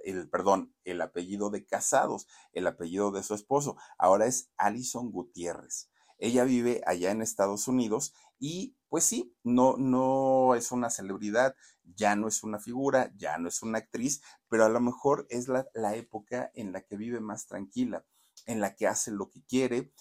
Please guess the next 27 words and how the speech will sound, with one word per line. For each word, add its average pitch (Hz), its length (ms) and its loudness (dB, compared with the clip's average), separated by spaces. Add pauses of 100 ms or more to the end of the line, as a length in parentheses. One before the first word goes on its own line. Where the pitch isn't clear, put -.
(140)
encontró 104 520 -2
refugio 113 520 -4
en 123 60 -6
su - 120 -10
nueva, 101 300 0
en 101 100 -10
su 95 120 -10
nueva 95 240 -2
religión 101 560 -4 (240)
y 107 140 -4
además, 110 640 -2 (160)
pues, 85 220 -10
trabaja - 680 2 (520)
sin 98 200 -8
mayor 98 260 -2
problema. 156 400 -2 (220)
Fíjense 254 240 -4
que - 40 -18
estaba 196 240 2
checando 107 680 -2
cuánto 107 340 2
gana 95 280 -2
en 101 80 -8
promedio 90 520 -6
una, 90 480 -6
una 101 200 -8
persona 90 480 -10